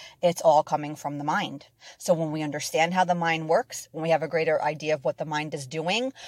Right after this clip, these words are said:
when we understand more and more how the mind operates is never gonna get us where we want to be, it gets much easier to break free of its death grip on you and your energy,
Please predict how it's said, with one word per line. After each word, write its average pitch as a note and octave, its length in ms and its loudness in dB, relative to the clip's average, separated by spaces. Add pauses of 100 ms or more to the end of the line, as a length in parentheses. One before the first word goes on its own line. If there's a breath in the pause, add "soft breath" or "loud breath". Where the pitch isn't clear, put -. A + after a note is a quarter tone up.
(120 loud breath)
when F#3+ 200 2
we E3+ 340 -2
understand F3 800 2
more F3 240 2
and D#3 160 -2
more D#3+ 220 4
how E3 120 4
the D#3 120 0
mind D3+ 300 -2
operates D#3+ 500 -2
is C#3 180 -6
never D3+ 320 -2
gonna D#3 220 -4
get D#3 180 0
us D#3 160 -4
where D#3 140 0
we D3+ 100 -6
want C#3+ 300 -8
to D#3+ 100 -10
be, D3+ 320 -8 (320 loud breath)
it F3+ 140 0
gets E3+ 260 6
much E3 320 -2
easier E3+ 360 -6
to - 120 -10
break D#3 320 -4
free D3+ 300 -8
of D3 180 -4
its D3 180 -6
death E3+ 360 2
grip D3 280 0
on D3 220 -6
you D3 320 -10
and D#3 160 -8
your D3 100 -6
energy, D#3+ 600 -6